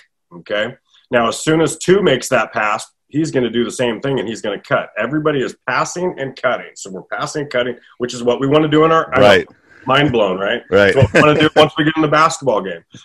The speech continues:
Speaker 1: So one passes to two, gets the ball back from one, and then we come down here. Oh, well, no, we don't.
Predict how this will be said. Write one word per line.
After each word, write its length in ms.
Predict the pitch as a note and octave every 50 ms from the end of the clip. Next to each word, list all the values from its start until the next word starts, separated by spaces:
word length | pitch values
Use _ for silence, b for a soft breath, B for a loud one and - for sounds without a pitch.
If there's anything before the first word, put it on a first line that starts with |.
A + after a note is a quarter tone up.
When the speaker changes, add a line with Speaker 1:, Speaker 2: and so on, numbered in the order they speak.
| B B
Speaker 1:
So 320 | B - - D3 C#3+ C#3 C3
one 320 | A#2+ C3 C#3 D#3 F3+ F#3+ -
passes 360 | F3 E3 E3+ - - D#3 C#3+
to 100 | D#3 D3
two, 380 | C#3 - C3+ B2+ B2+ B2 A#2+
gets 240 | A#2+ C3+ D#3 D3+ -
the 100 | - F3+
ball 220 | E3 D#3+ D#3 D#3 C3+
back 380 | A2 A#2 A2 A2 A2+ A#2 -
from 200 | - C#3 B2+ A#2
one, 360 | A2 G#2 G2 F#2+ F#2+ G2 F#2+ - A2+
and 240 | A2+ A2+ A2+ B2
then 220 | C#3+ E3 F3 D#3+ C#3
we 100 | B2 A#2+
come 220 | A#2+ - C3 B2+
down 260 | A#2+ A#2 A#2 A2 A2
here. 240 | A#2+ D#3 C3+ A#2+ - -
Oh, 100 | G#2+ A2
well, 180 | A2 G#2+ G#2 G#2
no, 140 | G#2+ G2+
we 80 | F#2 E2+
don't. 220 | D#2+ D#2+ F2+ -